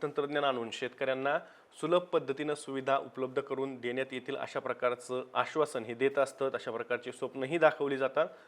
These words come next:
परंतु वस्तुस्थिती ग्राउंड पातळीवरती जी आहे ती थोडीशी वेगळी असते. अशा प्रकारचा अनुभव हा शेतकऱ्यांचा कायमच राहिलेला आहे आणि त्यामुळे आता हे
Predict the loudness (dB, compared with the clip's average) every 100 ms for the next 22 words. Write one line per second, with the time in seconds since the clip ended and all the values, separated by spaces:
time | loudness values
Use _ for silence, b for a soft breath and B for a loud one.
0 | B -4 -4 -4 -6 -6 -4 -8 -8 -12
1 | -10 -10 -12 -20 _ _ -4 4 4 8
2 | 4 6 0 0 -2 -4 0 2 2 -2
3 | B B B -10 -6 -4 -4 -8 -10 0
4 | 0 2 0 -2 -4 -14 -14 b b b
5 | b 2 6 6 6 4 2 2 4 4
6 | 2 -2 0 0 0 -2 -4 0 0 0
7 | 0 4 4 2 0 2 2 4 2 -2
8 | B B -8 4 4 6 4 4 2 0
9 | B B -4 0